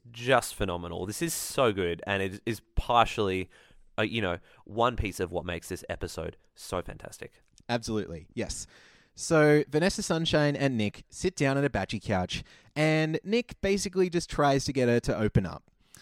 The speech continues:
Speaker 2: Um, <laughs> granted, he starts by saying, quote, "Vanessa,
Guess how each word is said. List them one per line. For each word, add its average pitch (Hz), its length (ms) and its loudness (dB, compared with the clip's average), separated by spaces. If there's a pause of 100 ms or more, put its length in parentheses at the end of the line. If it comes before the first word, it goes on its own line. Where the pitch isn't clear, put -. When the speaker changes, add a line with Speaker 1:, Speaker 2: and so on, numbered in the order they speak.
(220)
Speaker 2:
Um, 110 560 -2
<laughs> - 160 -20
granted, 175 500 4
he 160 180 -2
starts 175 400 4
by 175 160 4
saying, 139 340 2
quote, 120 340 4
"Vanessa, 156 640 0